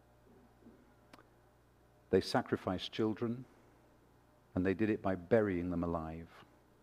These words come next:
And that's the background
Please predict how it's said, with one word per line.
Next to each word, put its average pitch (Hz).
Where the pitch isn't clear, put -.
And 98
that's 123
the 104
background 85